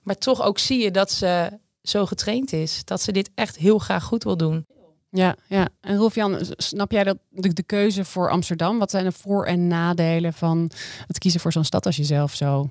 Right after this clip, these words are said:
Speaker 2: ja, bekend bent en zo'n belangrijke rol vervult eigenlijk?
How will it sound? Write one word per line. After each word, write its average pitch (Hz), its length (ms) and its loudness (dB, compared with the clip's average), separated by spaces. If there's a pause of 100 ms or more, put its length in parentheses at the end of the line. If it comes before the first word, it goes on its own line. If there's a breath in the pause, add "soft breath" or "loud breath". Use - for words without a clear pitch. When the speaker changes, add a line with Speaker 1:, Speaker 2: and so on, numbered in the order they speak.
Speaker 2:
ja, 135 220 -2 (420)
bekend 143 380 -2
bent 180 300 -2
en 147 140 0
zo'n 139 120 0
belangrijke 143 480 0
rol 143 200 2
vervult 160 420 0
eigenlijk? 196 440 -2